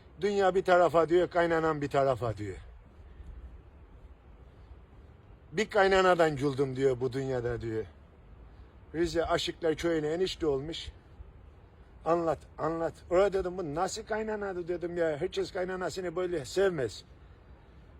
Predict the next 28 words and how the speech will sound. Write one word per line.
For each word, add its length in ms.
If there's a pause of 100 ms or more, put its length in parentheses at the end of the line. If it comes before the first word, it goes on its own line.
(160)
"Yok 300
ya," 320
diyor. 200 (720)
"Anam 380
gibiydi," 420
diyor. 260
"Anam, 320
anam." 340 (1120)
"Anan 340
nasıldı?" 480
dedim. 320 (360)
"Anam 280
da 120
çok 240
iyiydi 280
de," 120
dedi. 220
"Kaynanam 560
bambaşka," 560
dedi 200
ya. 160 (2250)
Ama 260
ben 160
de 140
diyor, 180
enişteyim 580
de 280
diyor. 200